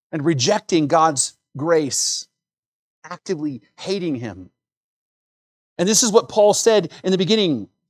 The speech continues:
This is the indictment that Paul opened up with in chapter one, right? If you remember, this is what, exactly what Paul said.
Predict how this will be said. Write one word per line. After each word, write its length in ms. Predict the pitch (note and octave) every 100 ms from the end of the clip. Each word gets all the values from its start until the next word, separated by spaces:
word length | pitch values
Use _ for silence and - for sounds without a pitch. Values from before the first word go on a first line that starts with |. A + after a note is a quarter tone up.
| -
This 160 | A3 B3
is 100 | F#3
the 120 | G#3
indictment 440 | F#3 G3+ G3 G3
that 140 | F3+ -
Paul 260 | G#3+ G3 A3
opened 280 | G#3+ G#3
up 100 | G#3
with 120 | G3 F3
in 80 |
chapter 320 | E3+ F#3+ F3+ E3+
one, 440 | G3+ G3+ C3+ G2 - _ _ _ _
right? 220 | D3 E3 -
If 140 | C#3+
you 100 | G3
remember, 360 | G3+ A3+ G3 E3
this 160 | F3+
is 120 | G#3 D#3+
what, 220 | F#3+ E3+
exactly 440 | D3 G3 A#3+ A#3
what 140 | G3 C#3+
Paul 180 | E3
said. 460 | D#3 D#3 A#2+ G2+